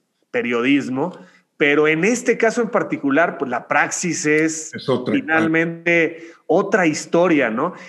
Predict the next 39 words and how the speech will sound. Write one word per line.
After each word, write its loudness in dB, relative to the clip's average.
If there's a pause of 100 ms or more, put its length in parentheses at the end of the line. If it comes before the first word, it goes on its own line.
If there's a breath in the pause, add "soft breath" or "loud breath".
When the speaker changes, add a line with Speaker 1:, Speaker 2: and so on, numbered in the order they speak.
(180 loud breath)
Speaker 1:
Y -4
por 0
eso 2
yo 0
creo 0
que 0
muchos -2
comentaristas 0
con -6
cierta -4
trascendencia, -2 (360 loud breath)
en -6
el -2
caso -2
tuyo, 0 (340 loud breath)
eh, -4
como -2
algunos 0
otros, 0
pues -6
no 0
estudiaron 0
comunicaciones, -2
estudiaron 0
otras -2
cosas. 0
Yo 0
creo -2
que -4
vale 2
la 2
pena 0
sí -8
terminar 0
una -2
carrera, 0 (280 loud breath)
pues -10
no 2
necesariamente, 0